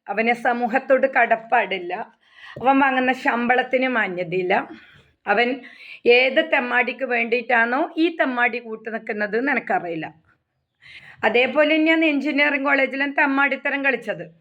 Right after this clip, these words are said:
എഴുപത്തെട്ട് വയസ്സായ ഒരാളെ നോക്കുന്ന എന്നെ സർവീസിൽ നിന്ന് അകാരണമായിട്ട് സസ്പെൻഷൻ ആക്കിയത് ഒരു തെമ്മാടിത്തരാണ്. അതിൻ്റെ നാൾ വഴികളിലേക്ക് ഞാൻ വരുന്നില്ല. ഞാൻ ഡി ജി പിൻ്റെ റിപ്പോർട്ടിന് വെയിറ്റ് ചെയ്യുന്ന ശക്തമായ സമരം,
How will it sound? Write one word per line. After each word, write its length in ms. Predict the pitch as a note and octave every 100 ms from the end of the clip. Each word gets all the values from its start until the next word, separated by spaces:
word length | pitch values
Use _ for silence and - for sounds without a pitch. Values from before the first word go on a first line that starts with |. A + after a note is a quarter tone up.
| -
എഴുപത്തെട്ട് 440 | G3+ G#3+ A3+ A#3 B3
വയസ്സായ 400 | B3+ A3+ - A3 G#3+
ഒരാളെ 400 | A3 A3 G3+ G#3 A3
നോക്കുന്ന 360 | G3+ - G3+ G3 G#3
എന്നെ 320 | F#3 F#3+ G#3+ F3 - - _ _ - - - -
സർവീസിൽ 560 | A#3 A#3+ C#4 D4 D4
നിന്ന് 160 | A#3 C4+ D4
അകാരണമായിട്ട് 760 | A3 A#3+ C4+ C#4+ C4+ A#3 A3+ B3+ C4+
സസ്പെൻഷൻ 540 | A#3 - C4 B3 C#4+ C4
ആക്കിയത് 280 | B3 C4 C#4+
ഒരു 100 | C#4+ D4+
തെമ്മാടിത്തരാണ്. 760 | D4 D#4 D#4 D#4 E4 D#4+ G#3+ E3+ _ _ _ _ _ G3+
അതിൻ്റെ 380 | A#3 B3+ B3+ C#4 F5+ - -
നാൾ 160 | A#3+ B3 C4
വഴികളിലേക്ക് 680 | C4+ C4 A#3+ C4+ C4 C4+ D4 C4+
ഞാൻ 100 | C4+ C4
വരുന്നില്ല. 440 | A#3+ B3 C4 A#3+ B3 D#4 -
ഞാൻ 120 | A3+ A3+ A3+
ഡി 100 | A3+ A#3+
ജി 80 | A#3+ B3+
പിൻ്റെ 280 | C4 B3 B3+ B3
റിപ്പോർട്ടിന് 520 | B3+ - A#3 A#3 B3 A#3+
വെയിറ്റ് 320 | A#3 A3 A3+ A#3
ചെയ്യുന്ന 280 | G#3+ G#3+ A#3 D#4+ - - -
ശക്തമായ 920 | E4+ E4+ - _ _ - C4 B3 A#3 A3+ A3+
സമരം, 380 | G#3 G3+ F#3+ F3+